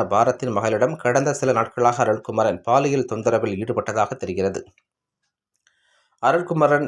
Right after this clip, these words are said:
தன்னிடம் தவறான முறையில் பாலியல் தொந்தரவு கொடுத்ததை சிறுமி தன் பெற்றோர்களிடம் தெரிவித்துள்ளார். இதனால் அதிர்ச்சியடைந்த சிறுமியின் தந்தை பாரத்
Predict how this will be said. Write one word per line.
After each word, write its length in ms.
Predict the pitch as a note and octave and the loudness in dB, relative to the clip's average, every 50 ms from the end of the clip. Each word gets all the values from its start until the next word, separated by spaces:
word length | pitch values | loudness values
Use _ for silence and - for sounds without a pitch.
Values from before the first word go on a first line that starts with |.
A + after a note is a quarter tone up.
| - | -4
தன்னிடம் 380 | - A#2+ B2 B2 B2 C3 C3+ C3 - | -4 -4 -2 2 2 2 0 2 -2
தவறான 280 | G#2+ A2 A2+ A#2+ C3 D#3 | 0 2 4 4 2 2
முறையில் 400 | D3+ C3+ B2+ A#2+ A#2 G#2+ F#2 F2+ | 0 0 0 0 0 -2 -4 -2
பாலியல் 440 | - G#2+ A#2+ C3+ C#3+ C#3 C3+ B2 B2+ | 2 2 2 4 4 2 0 0 -2
தொந்தரவு 340 | A2+ A2 A2+ A#2 A#2 A#2 A2+ | -4 -2 0 0 0 0 -2
கொடுத்ததை 400 | - G#2+ A2 - - A2 A#2 C#3 D3 | -2 -2 -4 -2 -2 -2 -2 -2 -2
சிறுமி 340 | - - B2+ C3 C3+ C3 B2+ | 0 0 2 2 2 0 -2
தன் 240 | - A#2+ G#2 G2 - | -2 -2 -4 -4 -2
பெற்றோர்களிடம் 680 | - A2+ - - E3 D#3 D3 C3+ A#2+ G#2+ - B2 C3 - | -4 -4 0 0 -2 -2 -2 -2 -2 -2 -2 -4 -4 -6
தெரிவித்துள்ளார். 580 | A2 F#2+ F#2 - - F#2+ F2+ F#2 F2 - - _ _ _ _ _ _ _ _ _ _ _ - | -6 -8 -8 -8 -8 -4 -2 -2 -2 -2 -4 _ _ _ _ _ _ _ _ _ _ _ -12
இதனால் 360 | B2 A2+ A2+ A#2+ C3 - D#3 C#3 | -4 -2 2 4 4 4 4 4
அதிர்ச்சியடைந்த 500 | B2+ B2+ - - - D3 C#3 C#3 C#3 C#3 | 4 2 -2 -2 -2 0 0 0 0 -2
சிறுமியின் 500 | C3 - C3 C3 C3 A#2+ A#2+ A#2 A2+ G2+ | -2 -2 -2 -2 0 0 0 -2 -2 -2
தந்தை 320 | - G#2 G#2+ G#2+ A2+ G2+ F2+ - _ _ - | -4 -4 -2 -2 -4 -4 -4 -6 _ _ -4
பாரத் 360 | A#2+ B2+ C#3+ D#3 D3+ - | 0 0 0 0 -2 -8